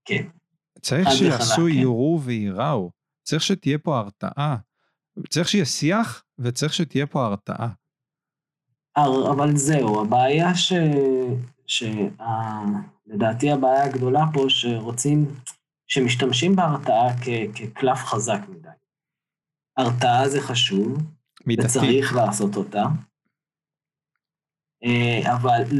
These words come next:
Speaker 1: בלי שיח,
Speaker 2: לא, אני לא
Speaker 1: בלי
Speaker 2: אומר רק
Speaker 1: שינוי
Speaker 2: הרתעה.
Speaker 1: החברה שלנו, היא לא שווה כלום.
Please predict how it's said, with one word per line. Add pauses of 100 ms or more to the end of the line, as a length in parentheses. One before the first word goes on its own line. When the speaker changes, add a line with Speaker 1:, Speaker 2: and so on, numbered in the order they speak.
Speaker 1:
בלי
שיח, (440)
Speaker 2:
לא,
אני
לא
Speaker 1:
בלי
Speaker 2:
אומר
רק
Speaker 1:
שינוי
Speaker 2:
הרתעה.
Speaker 1:
החברה
שלנו, (1300)
היא
לא
שווה
כלום.